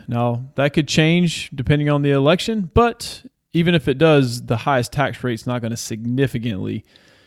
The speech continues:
change based off of, you know, Biden's proposals anyway.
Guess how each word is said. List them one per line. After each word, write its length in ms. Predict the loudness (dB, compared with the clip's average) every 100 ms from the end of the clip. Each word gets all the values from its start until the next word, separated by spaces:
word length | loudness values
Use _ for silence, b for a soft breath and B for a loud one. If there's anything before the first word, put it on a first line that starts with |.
| b
change 440 | -2 0 0 -2 -2
based 300 | 0 0 -4
off 260 | -6 -6
of, 280 | -8 -10 -12 -16 -6
you 120 | -4
know, 100 | -4
Biden's 380 | -2 -2 -2 -6
proposals 580 | -8 -2 0 0 -6
anyway. 320 | -6 -8 -8